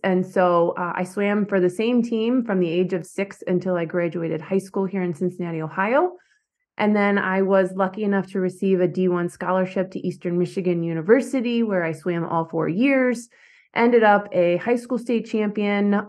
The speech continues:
a top three finisher in the mac conference, which is what Eastern Michigan is in, and team captain of the swim team. And, uh, for any ex-athlete out there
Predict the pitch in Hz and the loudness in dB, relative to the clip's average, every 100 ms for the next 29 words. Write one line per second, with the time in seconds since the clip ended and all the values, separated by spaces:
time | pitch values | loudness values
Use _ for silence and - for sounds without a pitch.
0 | - 175 170 165 165 - 165 156 156 - | -4 -2 2 2 2 0 0 0 -2 0
1 | 233 233 240 233 220 208 208 196 185 175 | 0 0 0 0 0 -2 -2 -2 0 -2
2 | - 190 185 202 214 185 170 165 175 165 | -4 -2 -2 0 -2 -4 -6 -4 -4 -4
3 | - 180 180 175 165 180 156 160 285 370 | -4 -6 -4 -4 -4 -6 -4 -4 -2 2
4 | 370 403 - - _ - 302 311 302 311 | 2 2 -12 -20 _ 0 4 4 6 4
5 | 285 247 240 214 185 190 170 147 - - | 4 0 -2 -2 -2 0 -2 -2 -10 -16
6 | _ _ _ _ - 214 220 214 214 208 | _ _ _ _ 0 4 6 6 4 4
7 | 202 - - 202 202 196 196 196 208 226 | 2 0 -4 0 2 4 2 -2 -2 0
8 | 254 247 220 - _ 202 196 - - 185 | 0 0 -2 -6 _ -4 -4 -4 -2 -2
9 | 185 190 185 180 180 180 175 208 262 | 0 0 2 0 2 2 4 4 2